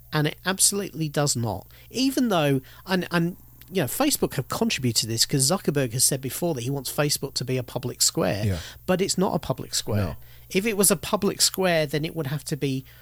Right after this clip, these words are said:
Speaker 1: run by people who were voted in by the public, not by private shareholders.
Speaker 2: Exactly.
Speaker 1: Yeah.
Speaker 2: Yeah.
Speaker 1: So.
Speaker 2: Yeah, it, you know, the whataboutism is, um,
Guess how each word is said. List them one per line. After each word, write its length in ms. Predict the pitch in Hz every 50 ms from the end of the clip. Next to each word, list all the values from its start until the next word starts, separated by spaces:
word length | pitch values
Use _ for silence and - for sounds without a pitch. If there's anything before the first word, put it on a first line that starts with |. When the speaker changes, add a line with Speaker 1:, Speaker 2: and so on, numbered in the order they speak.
| - - - -
Speaker 1:
run 360 | - 127 127 156 165 175 175 160
by 180 | 143 143 147
people 400 | 139 - - 165 160 - - 135
who 140 | 117 143 131
were 100 | 135 135
voted 380 | 127 139 147 156 - - 139 143
in 200 | 139 135 131 127
by 240 | 117 135 139 139
the 120 | 139 127 123
public, 420 | - - 160 - - 120 107 - 117
not 180 | 131 151 160
by 140 | - 135 131
private 380 | - - 147 131 123 123 113 -
shareholders. 460 | - 135 135 127 101 92 98 95 92
Speaker 2:
Exactly. 520 | 87 87 92 87 82 82 - - 78 82 - - - - - - - -
Speaker 1:
Yeah. 160 | 139 131 110
Speaker 2:
Yeah. 100 | 92 - - - - - - - - - - -
Speaker 1:
So. 280 | - - - - 92 - - - - - - - - -
Speaker 2:
Yeah, 220 | 135 127 117 - - -
it, 260 | - 135 - - - 120
you 160 | 131 127 127
know, 140 | 123 123 120
the 100 | 113 117
whataboutism 880 | 110 110 131 139 143 113 113 101 101 101 98 95 92 92 95 90 87 87 -
is, 680 | 90 87 87 87 85 85 85 85 80 85 - - - - - - -
um, 600 | 85 85 85 80 78 78 78 78 78 76 76 -